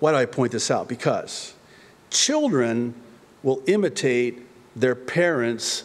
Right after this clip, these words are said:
naturally, just as children of God will imitate their heavenly Father supernaturally. I remember when my oldest son was, like, six, seven years old, and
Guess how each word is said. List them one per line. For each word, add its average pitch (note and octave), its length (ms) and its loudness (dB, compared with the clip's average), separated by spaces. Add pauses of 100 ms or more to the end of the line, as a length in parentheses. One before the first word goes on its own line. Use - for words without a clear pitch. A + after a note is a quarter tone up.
naturally, B2 800 -2 (880)
just - 300 2
as C#3+ 240 2
children D3 440 2
of A2 200 -2
God A#2+ 560 0 (400)
will C3+ 180 -2
imitate A#2+ 640 0 (480)
their B2 160 2
heavenly A#2 420 0
Father G#2+ 720 0 (480)
supernaturally. - 1040 -2 (760)
I G#2+ 60 -2
remember A#2+ 340 2
when A2+ 540 0
my G#2+ 300 0
oldest A2+ 520 0
son A#2 400 2
was, G#2+ 680 0
like, G#2 320 -4
six, - 380 -2
seven G#2+ 340 0
years G#2+ 320 -2
old, A2+ 460 2
and G2 280 -8